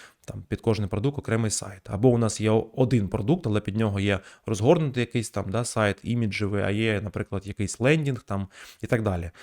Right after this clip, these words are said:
Тобто це може бути кілька проєктів, які належать одній тій самій компанії, так? І в тому випадку ми можемо придбати саме от один з цих тарифних планів, або Core, або Growth. Відповідно, різниця в тому, що цей тарифний план дозволяє нам всього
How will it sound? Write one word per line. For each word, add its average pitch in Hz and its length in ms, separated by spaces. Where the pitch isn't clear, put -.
Тобто - 220
це 147 160
може 131 200
бути 107 200
кілька - 400
проєктів, 131 560
які 131 320
належать 143 460
одній 123 360
тій 120 220
самій 123 300
компанії, 104 560
так? - 300
І - 80
в - 60
тому 180 200
випадку 180 480
ми 131 80
можемо 165 300
придбати 123 400
саме 131 300
от 107 240
один 123 300
з - 100
цих 131 160
тарифних 120 380
планів, 101 360
або 110 180
Core, 175 360
або 117 180
Growth. 113 440
Відповідно, 156 440
різниця 143 400
в - 40
тому, 214 300
що 127 340
цей 131 220
тарифний 113 400
план 104 240
дозволяє 113 500
нам 104 180
всього 110 580